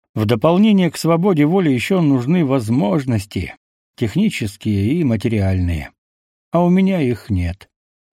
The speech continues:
В отличие от машин, я не могу ждать веками, пока подвернется случай. Вот и приходится постоянно жить в крайностях».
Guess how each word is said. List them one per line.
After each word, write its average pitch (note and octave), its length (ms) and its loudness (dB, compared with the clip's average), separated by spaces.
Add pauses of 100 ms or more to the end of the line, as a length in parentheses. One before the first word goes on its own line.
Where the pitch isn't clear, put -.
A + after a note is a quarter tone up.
(120)
В C#3+ 120 2
отличие E3+ 480 2
от - 120 -4
машин, D#3 400 2
я D#3 220 0
не C3 100 2
могу D3+ 300 0
ждать A2+ 320 0
веками, G#2 600 0 (180)
пока A2+ 380 -2 (120)
подвернется B2 800 0
случай. A2 640 -4 (380)
Вот F3 280 -2
и A2+ 60 0
приходится A2+ 680 -2
постоянно C3 680 -2
жить B2+ 260 -2
в - 100 -16
крайностях». F#2+ 840 -4